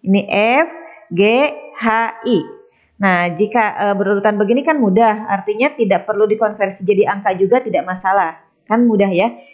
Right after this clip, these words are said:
F, G, H, I, maka selanjutnya kan pasti J.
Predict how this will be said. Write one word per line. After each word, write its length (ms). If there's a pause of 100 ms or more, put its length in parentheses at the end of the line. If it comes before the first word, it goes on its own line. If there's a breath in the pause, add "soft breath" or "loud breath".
(140 loud breath)
F, 400
G, 320
H, 400
I, 120 (440 loud breath)
maka 240
selanjutnya 480
kan 160
pasti 480
J. 220